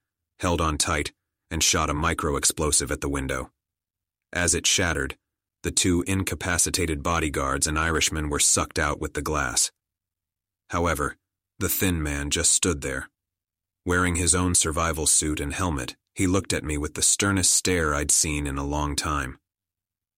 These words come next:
For a split second I was confused. I'd expected him to go with the others.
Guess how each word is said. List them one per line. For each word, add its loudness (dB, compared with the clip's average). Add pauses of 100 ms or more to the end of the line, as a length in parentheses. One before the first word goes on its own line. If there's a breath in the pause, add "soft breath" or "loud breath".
For 2
a 4
split 2
second 2
I 0
was 2
confused. -2 (800)
I'd 0
expected 0
him -4
to -4
go 0
with -2
the 0
others. -2